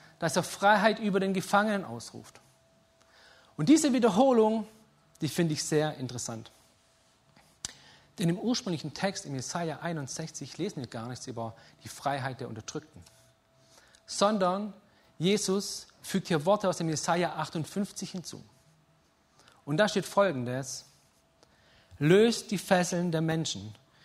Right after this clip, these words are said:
die man zu Unrecht gefangen hält.“ Ihr dürft vorkommen. „Befreit sie vom drückenden Joch der Sklaverei und gebt ihnen ihre Freiheit wieder.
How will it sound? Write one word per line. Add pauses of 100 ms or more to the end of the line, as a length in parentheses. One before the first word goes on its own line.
(140)
die
man
zu
Unrecht (180)
gefangen (380)
hält.“
Ihr
dürft
vorkommen. (2750)
„Befreit
sie
vom
drückenden (180)
Joch
der
Sklaverei (520)
und
gebt
ihnen
ihre
Freiheit
wieder.